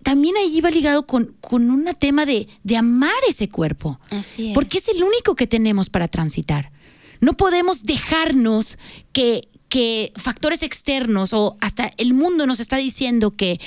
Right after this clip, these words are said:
Speaker 1: comer ciertas cosas son buenas o,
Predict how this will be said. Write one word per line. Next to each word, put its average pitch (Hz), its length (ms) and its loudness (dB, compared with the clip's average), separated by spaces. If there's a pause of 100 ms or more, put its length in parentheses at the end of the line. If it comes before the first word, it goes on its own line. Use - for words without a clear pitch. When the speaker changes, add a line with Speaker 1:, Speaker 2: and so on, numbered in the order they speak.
(200)
Speaker 1:
comer 226 360 2
ciertas - 500 -4
cosas 220 680 -2 (200)
son 262 320 2
buenas 247 600 0
o, 202 320 2